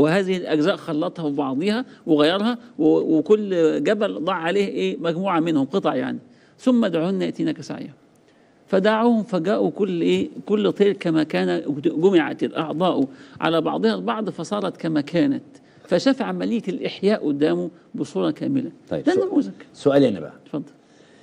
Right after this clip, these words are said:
Speaker 2: مش إحنا عارفين إنه، آه، آه، سيدنا موسى هو كليم الله؟
Speaker 1: نعم.
Speaker 2: وربنا كلمه على الجبل؟
Speaker 1: وكلم الله موسى تكليما.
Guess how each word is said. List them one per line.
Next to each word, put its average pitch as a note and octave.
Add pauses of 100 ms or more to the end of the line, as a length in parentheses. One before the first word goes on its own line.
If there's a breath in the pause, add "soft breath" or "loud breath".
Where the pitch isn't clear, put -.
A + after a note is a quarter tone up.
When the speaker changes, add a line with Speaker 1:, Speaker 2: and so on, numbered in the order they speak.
(240 soft breath)
Speaker 2:
مش A2+
إحنا D#3+ (140)
عارفين G2
إنه، F#2+
آه، D2+ (760 soft breath)
آه، D#2+ (300)
سيدنا A#2
موسى A2+
هو F#2
كليم F#2+
الله؟ F2 (120)
Speaker 1:
نعم. C#3 (460)
Speaker 2:
وربنا F#2
كلمه F#2
على E2
الجبل؟ D#2+
Speaker 1:
وكلم E3+
الله D#3+
موسى F3
تكليما. F3